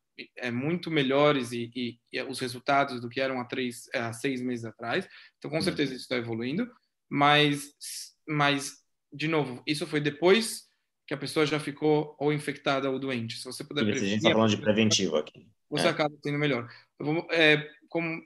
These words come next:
Speaker 1: você falou que a gente tá finalizando, né? A gente tem que finalizar. É, eu quero voltar ao ponto inicial que a gente começou,
Speaker 2: Sim.
Speaker 1: É,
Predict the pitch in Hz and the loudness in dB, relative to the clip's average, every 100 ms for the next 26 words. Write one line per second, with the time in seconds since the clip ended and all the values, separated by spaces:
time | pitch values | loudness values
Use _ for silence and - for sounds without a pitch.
0 | - 156 160 156 151 151 147 143 135 127 | -8 0 4 4 2 0 0 0 0 2
1 | 175 190 165 143 147 165 135 123 - 131 | 4 6 6 4 2 0 -2 -6 -8 -8
2 | 117 131 127 127 170 180 - - _ - | -8 -6 -4 2 2 0 -8 -20 _ -2
3 | 131 135 135 135 139 131 - _ _ _ | 4 8 8 8 4 -4 -14 _ _ _
4 | _ - _ _ _ _ _ 175 147 - | _ -20 _ _ _ _ _ 2 2 -4
5 | - 185 185 185 185 175 180 175 - 170 | -16 2 4 6 4 6 6 6 6 6
6 | 165 - _ _ - 208 214 214 202 - | 6 0 _ _ -2 0 2 2 2 8
7 | 170 165 156 143 147 151 143 - 185 190 | 8 8 4 -2 -4 -4 -4 2 4 4
8 | - - _ _ _ 143 139 135 135 135 | -2 -12 _ _ _ 4 6 8 8 8